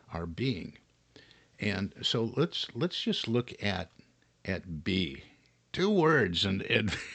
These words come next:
<laughs> and boy, so many, so many meanings to the word be. And, uh, you know, our friends, uh, Mister Webster says,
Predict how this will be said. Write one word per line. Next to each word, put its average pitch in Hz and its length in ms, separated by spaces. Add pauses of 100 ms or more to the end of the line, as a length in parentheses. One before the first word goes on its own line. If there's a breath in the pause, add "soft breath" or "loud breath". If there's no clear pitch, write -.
(120)
<laughs> - 320
and - 240
boy, 139 240
so 151 400
many, 151 380 (440 loud breath)
so 156 460
many 151 400 (320)
meanings 98 960
to 98 140
the 92 100
word 107 400 (880 loud breath)
be. 113 420
And, 92 480
uh, - 220 (100)
you - 160
know, 95 140
our 95 120
friends, 110 600
uh, 85 320
Mister 95 380
Webster 92 520
says, 82 640